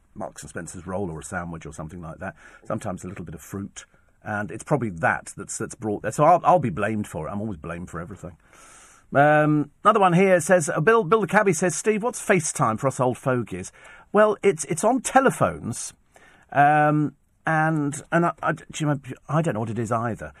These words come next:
It's, it's a way of pushing a button and it rings your phone. If your phone has got FaceTime on it, it's a phone call, but I can see the person there, so it's like having my own T V camera. And the picture quality is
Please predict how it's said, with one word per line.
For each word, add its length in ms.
It's, 280
it's 200
a 60
way 220
of 140
pushing 340
a 40
button 480
and 320
it 160
rings 500
your 160
phone. 240
If 120
your 140
phone 220
has 100
got 140
FaceTime 720
on 200
it, 260
it's 160
a 40
phone 220
call, 160
but 120
I 80
can 160
see 200
the 80
person 360
there, 160
so 120
it's 120
like 140
having 180
my 180
own 220
T 240
V 160
camera. 360
And 100
the 40
picture 320
quality 580
is 360